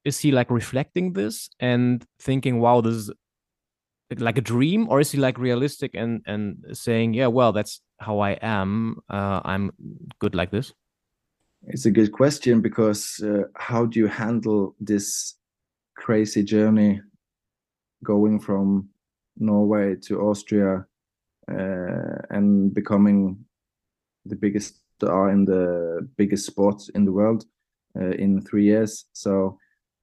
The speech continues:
Speaker 2: uh, it's gotta be a lot to digest, uh, but it seems like he's, uh, uh, handling it in a good way,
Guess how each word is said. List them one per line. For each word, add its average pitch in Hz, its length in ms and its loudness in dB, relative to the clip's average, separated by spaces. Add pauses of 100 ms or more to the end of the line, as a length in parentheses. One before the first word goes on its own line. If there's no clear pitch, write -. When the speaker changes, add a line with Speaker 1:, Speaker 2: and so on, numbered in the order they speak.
(120)
Speaker 2:
uh, 95 320 -4 (120)
it's - 640 -8
gotta 147 220 -2
be 120 420 4
a 117 80 -2
lot 113 300 -2
to 104 540 2 (280)
digest, 107 720 -2 (520)
uh, 104 600 2
but 117 120 -2
it 110 100 -8
seems 117 340 0
like 107 180 -2
he's, 107 460 0
uh, 101 400 0 (760)
uh, 50 400 -6 (180)
handling 107 680 2
it 104 200 -2 (220)
in 101 120 4
a 98 80 4
good 104 220 2
way, 107 500 2